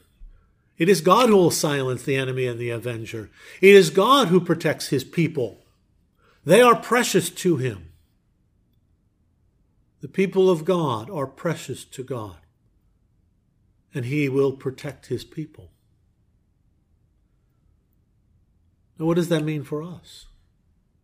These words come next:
We are the body of Christ. We're not only, uh, created in his image, but we have been redeemed by the blood of the Lamb.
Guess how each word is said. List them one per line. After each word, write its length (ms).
We 160
are 220
the 100
body 560
of 180
Christ. 760
We're 140
not 240
only, 600
uh, 280
created 680
in 100
his 240
image, 560
but 120
we 140
have 100
been 160
redeemed 440
by 120
the 100
blood 340
of 100
the 60
Lamb. 520